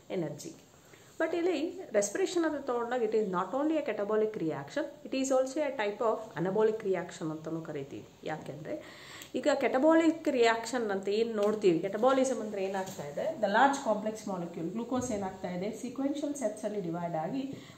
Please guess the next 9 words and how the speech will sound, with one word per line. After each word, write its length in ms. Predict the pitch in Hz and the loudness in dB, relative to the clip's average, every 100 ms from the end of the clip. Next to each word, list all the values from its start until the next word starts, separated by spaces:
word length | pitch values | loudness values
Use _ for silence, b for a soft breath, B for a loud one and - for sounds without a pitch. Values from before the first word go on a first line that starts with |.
| - | -4
ಪೈರುವಿಕ್ 400 | 254 302 302 226 | 2 4 4 2
ಆಸಿಡ್ 260 | 196 180 | -2 -4
ಆಗಿ 220 | 185 233 330 | -6 -6 -2
ಫಾರ್ಮೇಷನ್ 500 | 254 233 208 214 180 | -2 0 -2 -2 -2
ಆಗುತ್ತೆ 320 | 165 151 190 | -2 0 2
ಇಲ್ಲಿ 260 | 190 269 | 4 4
ಗ್ಲೈಕೋಲೈಸಿಸ್ 760 | 392 208 185 175 156 151 139 - | 2 2 2 2 0 -2 -6 -8
ಅಲ್ಲಿ, 140 | - - - | -10 -12 -4
ಹೌದಾ? 360 | 220 320 - | -2 -2 -4